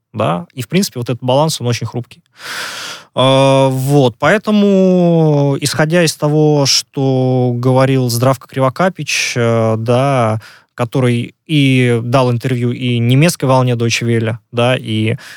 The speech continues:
э, российским изданиям, э, можно говорить о некой попытке скопировать, э, сербскую модель,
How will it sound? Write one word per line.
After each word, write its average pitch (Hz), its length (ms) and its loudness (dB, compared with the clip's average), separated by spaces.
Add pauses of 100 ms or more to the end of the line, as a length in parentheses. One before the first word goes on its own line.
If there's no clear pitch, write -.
(160)
э, 110 360 0
российским 131 440 -2
изданиям, 120 540 -2 (320)
э, 127 240 2
можно 175 440 2
говорить 147 460 0
о 143 160 -2
некой 151 300 0
попытке 143 480 -6
скопировать, 135 800 -2
э, 120 120 -2
сербскую 117 420 -4
модель, 107 320 -8